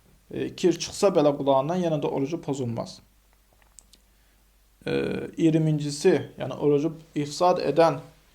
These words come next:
yəni ifsad etməyən iyirminci, e, xüsusiyyət nədir? Əv daxalə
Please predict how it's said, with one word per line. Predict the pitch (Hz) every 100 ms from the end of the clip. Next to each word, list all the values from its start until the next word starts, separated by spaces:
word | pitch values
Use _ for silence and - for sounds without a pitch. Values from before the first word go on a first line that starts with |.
| _ _ _ _ _ -
yəni | 143 - - 175
ifsad | - - 180 175 -
etməyən | 190 185 156 151 139
iyirminci, | - 143 139 135 156 156 - - _ _ _ -
e, | 135 131 123 -
xüsusiyyət | - 135 - 131 135 147 151
nədir? | 170 175 -
Əv | 175 165
daxalə | 208 220 202 190